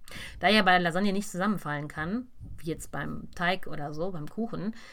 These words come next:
ist das, glaube ich, gar nicht so schwierig, wenn ich einfach zwischendurch mal reinguck. Naja, ich werd's mal ausprobieren und euch berichten.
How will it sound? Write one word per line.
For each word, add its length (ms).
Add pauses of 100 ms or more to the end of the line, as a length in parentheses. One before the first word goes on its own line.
(200)
ist 160
das, 140
glaube 200
ich, 100
gar 140
nicht 100
so 80
schwierig, 360
wenn 100
ich 120
einfach 180
zwischendurch 460
mal 120
reinguck. 520 (460)
Naja, 280
ich 120
werd's 180
mal 180
ausprobieren 320
und 80
euch 140
berichten. 480